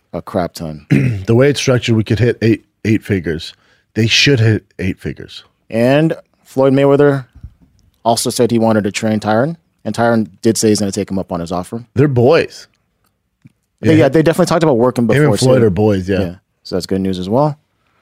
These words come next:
Speaker 1: Uh, Jim Lampley is actually joining Triller, play-by-play on June nineteenth.
Speaker 2: Interesting.
Speaker 1: He's a legit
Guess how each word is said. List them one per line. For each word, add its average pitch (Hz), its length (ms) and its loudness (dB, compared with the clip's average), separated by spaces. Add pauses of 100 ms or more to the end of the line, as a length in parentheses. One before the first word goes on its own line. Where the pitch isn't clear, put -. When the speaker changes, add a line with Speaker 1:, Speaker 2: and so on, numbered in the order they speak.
(680)
Speaker 1:
Uh, 120 280 2
Jim 143 240 2
Lampley 175 480 0 (280)
is 117 120 -2
actually 131 260 2
joining 139 260 2
Triller, 135 400 2 (800)
play-by-play 143 520 0
on 117 140 4
June 120 180 2
nineteenth. 117 600 -2
Speaker 2:
Interesting. 139 680 0
Speaker 1:
He's 139 140 2
a 135 60 2
legit 110 640 0